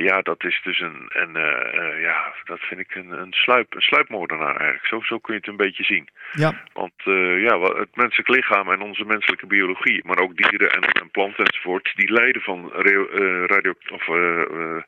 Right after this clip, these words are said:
Speaker 1: elektromagnetische straling. En, eh, ja, de, als je al merkt dat jouw, eh, lichaam celdeling, eh, eh,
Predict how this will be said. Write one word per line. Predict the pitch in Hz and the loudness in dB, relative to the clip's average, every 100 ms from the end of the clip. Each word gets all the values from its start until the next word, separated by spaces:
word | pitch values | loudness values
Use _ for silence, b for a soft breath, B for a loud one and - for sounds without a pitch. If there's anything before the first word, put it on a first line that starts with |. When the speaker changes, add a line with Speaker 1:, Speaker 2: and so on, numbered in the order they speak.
| B B B | B B B
Speaker 1:
elektromagnetische | B 98 104 101 95 90 98 95 - - | B 0 0 -2 -6 -2 -2 0 0 0
straling. | - 104 90 82 110 _ _ - B B B B B B | 0 2 2 0 -4 _ _ -20 B B B B B B
En, | B 85 82 82 | B -4 -2 -4
eh, | 82 | -2
ja, | 107 90 | -2 0
de, | 80 65 | 0 0
als | - - | 0 2
je | 73 | 2
al | 82 | 2
merkt | 82 90 98 - | -2 0 0 -2
dat | 87 | -2
jouw, | 92 82 80 85 | 0 0 2 2
eh, | 82 76 78 69 73 76 - - - 67 67 64 131 | 2 2 0 0 0 -2 -6 -8 -8 -6 -8 -8 -6
lichaam | 101 110 101 87 78 - | -2 2 2 0 -8 -6
celdeling, | - 113 104 87 92 92 85 78 76 - | 0 0 0 0 2 4 2 0 -4 -12
eh, | 78 85 78 | -8 -6 -4
eh, | 78 - 82 73 | -6 -4 -2 -2